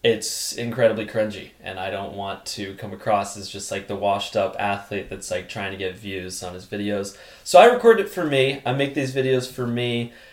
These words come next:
Um, haven't posted them yet, but I think one day I will, and maybe it'll be a nice little docu-series. Maybe, like,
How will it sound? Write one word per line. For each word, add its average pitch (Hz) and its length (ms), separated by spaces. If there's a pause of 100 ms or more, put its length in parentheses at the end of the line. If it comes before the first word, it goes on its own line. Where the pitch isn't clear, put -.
(140)
Um, 113 520
haven't 131 320
posted 127 280
them 120 60
yet, 120 200
but 113 100
I 107 80
think 123 240
one 120 260
day 110 400 (240)
I 113 80
will, 107 640
and 117 160
maybe 123 260
it'll 123 200
be 123 100
a 117 80
nice 113 300
little 113 160
docu-series. 104 1000
Maybe, 113 280
like, 101 240